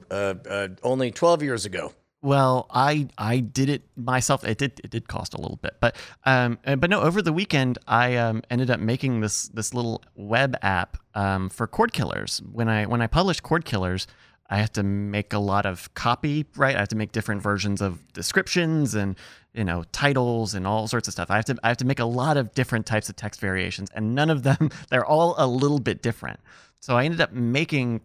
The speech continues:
Speaker 2: this, this, uh, with this JavaScript course I took, you know, earlier this year, which I didn't finish. I only got, like, a third of the way through. I was able to, like, make this whole thing. And so I can put in the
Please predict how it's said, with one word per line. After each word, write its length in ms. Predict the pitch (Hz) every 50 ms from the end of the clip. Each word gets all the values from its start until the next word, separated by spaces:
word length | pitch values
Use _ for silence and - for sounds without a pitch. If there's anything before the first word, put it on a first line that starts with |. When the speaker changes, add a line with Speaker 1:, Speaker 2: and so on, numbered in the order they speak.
| _ -
Speaker 2:
this, 300 | 110 107 98 - - - -
this, 320 | - 107 101 - - - _ _ _ -
uh, 100 | 113 98 -
with 280 | - 95 85 120 120 -
this 140 | 120 101
JavaScript 840 | - - 135 139 151 139 143 - - - - 131 120 - - - - -
course 320 | - - - 247 247 -
I 80 | 151 120
took, 220 | - - 110 98 -
you 120 | - 117
know, 80 | 107 98
earlier 260 | - 104 101 98 95
this 180 | 90 95 - -
year, 300 | 131 120 104 101 101 98 - - _
which 160 | - - -
I 40 | 135
didn't 260 | 120 110 190 202 -
finish. 340 | - - 107 101 101 104 -
I 100 | 107 110
only 140 | 120 127 127
got, 220 | 110 117 107 -
like, 260 | 87 98 92 - - - _ _ _ _ _
a 60 | -
third 260 | 107 - 113 113 123 113
of 60 | 90
the 80 | 98
way 140 | 90 90 90
through. 360 | 90 - 120 123 113 98 95 - - - - - _
I 140 | - 110 123
was 100 | 139 143
able 160 | 175 185 190
to, 100 | 170 175
like, 260 | 151 156 156 156 - -
make 300 | 123 120 123 143 139 -
this 160 | 139 135 -
whole 500 | - - - 135 139 135 139 143 143 135
thing. 460 | 135 - - 190 185 107 80 69 -
And 360 | - - 104 101 98 101 101 - - - _ _ _ _ _
so 160 | - - 101
I 60 | 101
can 180 | 104 - - 98
put 160 | - 117 110
in 240 | 110 101 101 95 90
the 160 | - 95 90